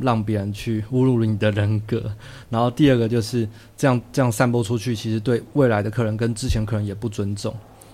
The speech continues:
对，那这个客人呢，他其实到最后住起来的感觉，他有被我拉回来一点点，但是大概其实可能一开始他的进来的体验可能，可能掉到四十分吧，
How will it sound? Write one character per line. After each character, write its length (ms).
对， 160
那 140
这 100
个 140
客 180
人 180
呢， 180
他 280
其 220
实 480
到 180
最 140
后 160
住 180
起 120
来 60
的 60
感 240
觉， 240
他 480
有 160
被 140
我 140
拉 200
回 120
来 60
一 40
点 180
点， 260
但 120
是 120
大 120
概 160
其 180
实 140
可 120
能 100
一 80
开 160
始 40
他 140
的 400
进 160
来 160
的 80
体 220
验 120
可 140
能， 260
可 100
能 140
掉 200
到 140
四 180
十 220
分 240
吧， 160